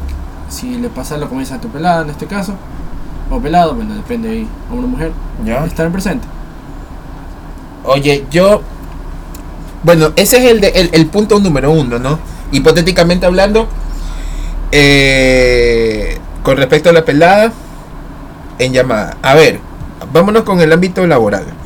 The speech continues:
Speaker 2: Cuando viene tu jefe, y tu jefe te dice,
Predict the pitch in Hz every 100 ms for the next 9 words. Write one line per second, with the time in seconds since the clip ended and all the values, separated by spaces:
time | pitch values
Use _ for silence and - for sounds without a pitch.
0 | - - - - - 127 131 127 147 175
1 | 170 147 151 123 120 139 - - - -
2 | 110 117 143 165 - 135 156 147 123